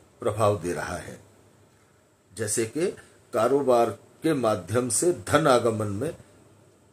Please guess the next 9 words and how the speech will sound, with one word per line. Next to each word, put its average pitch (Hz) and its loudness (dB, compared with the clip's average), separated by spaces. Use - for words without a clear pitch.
हमेशा 165 2
रुकावट 95 0
रहना, - -12
क्रोध 170 2
की 180 0
मात्रा 135 2
हमेशा 139 0
अधिक 120 2
रहना, - -8